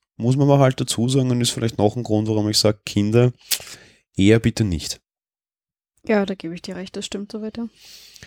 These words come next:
Speaker 1: Und das wiederum verstehe ich nicht, weil hätte man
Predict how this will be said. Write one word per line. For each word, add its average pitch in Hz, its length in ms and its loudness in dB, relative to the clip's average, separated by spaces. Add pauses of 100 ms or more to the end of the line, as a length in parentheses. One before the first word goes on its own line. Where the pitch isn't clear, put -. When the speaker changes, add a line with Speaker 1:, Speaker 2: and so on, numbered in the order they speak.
(260)
Speaker 1:
Und 104 160 -4
das 110 140 4
wiederum 139 260 4
verstehe 120 400 4
ich 151 160 0
nicht, - 420 -6
weil 117 200 2
hätte 107 260 2
man 120 200 4